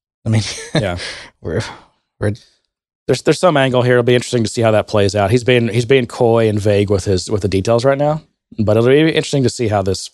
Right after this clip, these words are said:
Speaker 2: un-, unfolds.
Speaker 1: Well, I'm ready for some details 'cause I am so confused right now by
Speaker 2: Yeah.
Speaker 1: all this. I have no idea what to think. I have no
Speaker 2: He,
Speaker 1: idea.
Speaker 2: he's priming the pump. He's, he's warming us up.
Speaker 1: Yeah.
Speaker 2: He's, he's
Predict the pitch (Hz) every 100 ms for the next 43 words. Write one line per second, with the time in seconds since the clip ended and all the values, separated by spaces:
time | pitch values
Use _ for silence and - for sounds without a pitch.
0 | _ 98 92 98 95 90 92 82 80 -
1 | 190 147 151 - 113 113 110 107 104 101
2 | 113 110 131 120 - - - 127 135 127
3 | - 113 110 101 90 98 95 92 92 90
4 | 90 90 - 107 107 104 98 - 107 123
5 | 127 113 107 - 104 107 104 101 101 101
6 | 104 117 113 107 143 151 175 170 - 180
7 | 196 175 139 160 104 123 123 127 127 120
8 | 131 156 190 202 127 95 101 _ _ 117
9 | 104 95 - _ 135 127 - 131 143